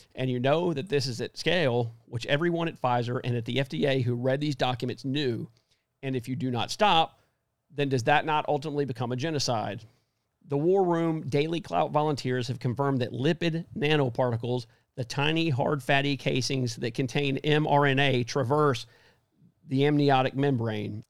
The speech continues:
That means that they enter the fetal environment. They also tr-, traverse the blood-brain barrier,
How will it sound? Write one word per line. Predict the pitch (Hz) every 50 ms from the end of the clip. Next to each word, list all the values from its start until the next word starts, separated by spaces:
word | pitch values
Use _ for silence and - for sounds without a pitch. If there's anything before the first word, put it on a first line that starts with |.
| _ _
That | 139 139 139 -
means | 147 143 135 131
that | 143 131
they | 139 131 123
enter | 127 127 - 147
the | 135 143
fetal | - 135 120 117 113 113
environment. | 110 101 143 147 147 131 117 101 98 117 - _ _ _ _ _ _ _
They | - 127 117
also | 101 135 143 147 - 175 156 160 170 160
tr-, | - - - - 131 - _ _ _ _ _ _ _
traverse | - - 160 147 135 127 120 120 117 117 -
the | - 117
blood-brain | 95 123 127 135 156 139 - 147 143 131 135 123
barrier, | 113 113 107 107 107 107 110 123 120